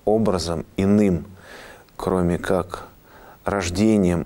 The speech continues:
от воды и Святого Духа, он не мог бы это приобрести. Залог вечной жизни, вечной жизни в небесном Царстве. Кто не родится от воды и Святого Духа, тот не войдёт в Царство Небесное. Поэтому люди,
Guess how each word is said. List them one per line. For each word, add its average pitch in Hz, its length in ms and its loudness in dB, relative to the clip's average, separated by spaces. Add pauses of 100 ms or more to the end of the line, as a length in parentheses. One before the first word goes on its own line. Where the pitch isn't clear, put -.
от 95 260 -2
воды 92 380 2
и 85 40 -2
Святого 90 520 -2
Духа, 110 400 -2
он 92 180 -2
не 90 80 0
мог 92 240 0
бы 90 140 -2
это 87 220 -4
приобрести. 87 880 -6 (880)
Залог 92 560 0 (220)
вечной 92 540 0
жизни, 85 600 -2 (140)
вечной 90 500 -2
жизни 101 380 0
в 87 60 -2
небесном 90 540 -4
Царстве. - 600 -6 (600)
Кто - 180 0
не 98 120 4
родится 101 440 0
от 87 120 -4
воды 98 280 2
и 87 40 0
Святого 85 520 -2
Духа, 92 360 0
тот - 400 -2 (460)
не 95 140 2
войдёт 92 380 0
в - 80 -16
Царство - 460 -6
Небесное. 92 640 -2 (1400)
Поэтому 95 320 0
люди, 101 360 4